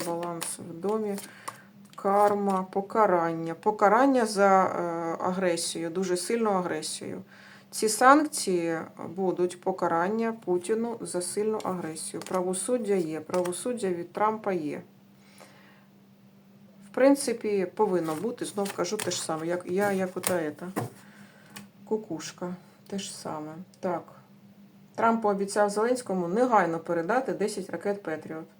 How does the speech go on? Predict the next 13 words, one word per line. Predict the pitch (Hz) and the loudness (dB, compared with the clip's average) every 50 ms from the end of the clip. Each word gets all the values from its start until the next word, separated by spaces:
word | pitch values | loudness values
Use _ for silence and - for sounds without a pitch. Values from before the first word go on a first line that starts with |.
| _ - - - - - - - - - - _ - | _ -20 -20 -20 -20 -20 -20 -20 -20 -20 -20 _ -6
Ну, | 185 185 180 | -4 -4 -2
десять | 165 202 202 202 208 - 196 190 - 196 | 0 0 0 0 0 -2 -6 -4 -4 -4
ракет, | 190 185 185 - 185 170 165 165 - | -4 -4 -4 -6 -8 -8 -8 -8 -8
ну | 185 180 | -8 -8
ви | 175 180 175 | -6 -6 -6
знущаєтесь, | 180 185 190 190 - - - 220 220 196 175 180 - 170 165 - | -4 -4 -4 -4 -4 -4 -2 0 0 0 0 -2 -4 -8 -12 -12
це | - - 196 190 | -8 -4 -4 -2
наскільки, | 190 202 196 196 - - - - - 175 | -2 -2 -4 -6 -10 -16 -16 -12 -10 -8
на, | 170 170 175 180 180 175 170 160 156 - - - - - - | -6 -4 -4 -4 -4 -4 -4 -6 -8 -10 -12 -14 -16 -16 -12
на | 170 175 180 | -10 -10 -8
півдня | 180 - 202 190 175 185 202 226 233 233 233 - | -6 -6 -6 -6 -4 -4 -2 -2 -2 -2 -6 -10
чи | - - - - 175 | -16 -16 -12 -10 -8
як? | 165 160 160 | -8 -10 -10